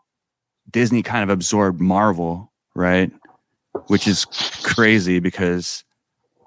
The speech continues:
I mean, I, I'm a Marvel and Star Wars fan, so, you know, knowing this side of Disney, it's almost like, and, and seeing the p-, projects coming out right now, it, it's, it's not, the quality I feel like has dropped.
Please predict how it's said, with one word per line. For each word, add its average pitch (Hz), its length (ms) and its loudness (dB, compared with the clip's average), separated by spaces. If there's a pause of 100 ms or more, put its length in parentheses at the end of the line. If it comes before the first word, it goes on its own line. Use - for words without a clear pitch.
(100)
I 113 40 -2
mean, 120 280 2
I, 107 100 -4 (220)
I'm 139 180 0
a 139 60 2
Marvel 107 400 0
and 104 260 -4
Star 85 260 -2
Wars 82 260 -4
fan, 82 340 -2
so, 85 460 -2 (1600)
you 95 80 0
know, 92 120 0
knowing 104 360 0
this 95 160 -2
side 104 200 -2
of 87 120 -6
Disney, 92 380 -4
it's 87 120 -8
almost 90 300 0
like, 78 360 -8 (1500)
and, 131 120 2
and 135 160 2
seeing 151 320 2
the 110 80 0
p-, - 240 -10
projects 107 480 0
coming 104 280 0
out 95 120 2
right 90 220 0
now, 90 260 -2
it, 87 220 -6
it's, - 320 -8
it's - 240 -4
not, 98 420 0 (720)
the 101 120 -2
quality 101 520 0
I 95 60 0
feel 95 160 -4
like 90 120 -4
has 82 160 -8
dropped. 85 720 -4